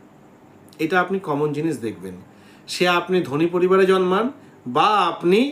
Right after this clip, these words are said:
কোনো সাধারণ পরিবারে জন্মান, দেখবেন এই মানুষগুলোর কিন্তু মানে পরীক্ষা দিতে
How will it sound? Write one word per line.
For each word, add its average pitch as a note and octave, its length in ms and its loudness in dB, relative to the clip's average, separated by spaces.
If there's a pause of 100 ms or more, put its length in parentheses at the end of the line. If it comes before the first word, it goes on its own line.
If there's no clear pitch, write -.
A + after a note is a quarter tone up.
(140)
কোনো F#3+ 220 0
সাধারণ D3+ 380 0
পরিবারে B2 360 -2
জন্মান, G2 260 -12 (560)
দেখবেন G3 260 2 (260)
এই A#3 80 2 (140)
মানুষগুলোর G3+ 500 2 (100)
কিন্তু A3 200 -4 (1000)
মানে C3+ 160 -4 (260)
পরীক্ষা F#3+ 340 2
দিতে A#2 140 -8